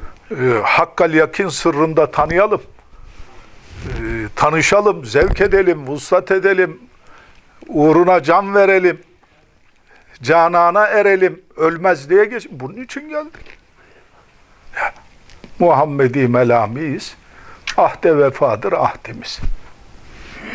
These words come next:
Size her birerleriniz ahitlisiniz, nikahlısınız. Ha. Ne diyor? Sana biat edenler Allah'a biat eder.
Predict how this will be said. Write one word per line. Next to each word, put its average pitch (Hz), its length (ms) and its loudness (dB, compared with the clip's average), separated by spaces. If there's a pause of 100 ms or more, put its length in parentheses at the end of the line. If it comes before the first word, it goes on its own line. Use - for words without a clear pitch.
(720)
Size 120 300 0
her 143 300 0
birerleriniz 113 760 0
ahitlisiniz, 117 1000 -2 (340)
nikahlısınız. 127 1040 0 (1400)
Ha. - 440 0 (1000)
Ne 151 180 4
diyor? 160 160 4
Sana 156 400 2
biat 139 320 2
edenler 139 420 0
Allah'a 139 640 0
biat 139 340 0
eder. 127 260 0